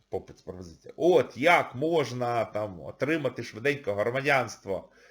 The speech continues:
якоїсь іншої країни, і тим самим сказати, я ж не громадянин, чого ви до мене хочете? Е, звертаю вашу увагу, <laughs>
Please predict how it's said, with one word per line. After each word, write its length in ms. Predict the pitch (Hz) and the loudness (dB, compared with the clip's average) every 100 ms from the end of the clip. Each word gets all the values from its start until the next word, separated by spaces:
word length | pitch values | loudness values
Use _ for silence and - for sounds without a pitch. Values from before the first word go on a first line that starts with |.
| _ | _
якоїсь 380 | - 107 143 131 | -6 0 0 0
іншої 280 | 127 - 117 | -4 -6 -2
країни, 360 | 135 185 226 | 2 2 2
і 40 | 156 | 0
тим 200 | 117 110 | -2 -2
самим 240 | 156 151 | 2 2
сказати, 320 | - 113 - - | 2 -2 -4 -4
я 180 | 180 165 | 2 2
ж 140 | - | 2
не 60 | 131 | -4
громадянин, 560 | 135 143 143 123 104 | -2 0 0 -2 -6
чого 200 | 98 117 | -6 -4
ви 60 | 92 | -4
до 60 | 92 | -8
мене 160 | 78 | -12
хочете? 340 | - - - _ _ _ - - - - - | -14 -20 -20 _ _ _ -20 -20 -20 -20 -8
Е, 140 | - - 62 98 - | -6 -6 -12 -14 -16
звертаю 500 | 120 113 139 - 151 | -16 -4 -2 6 8
вашу 240 | 131 127 143 | 8 4 4
увагу, 560 | 156 160 131 110 92 101 - | 8 8 8 -2 -6 -14 -16
<laughs> 0 | - | -14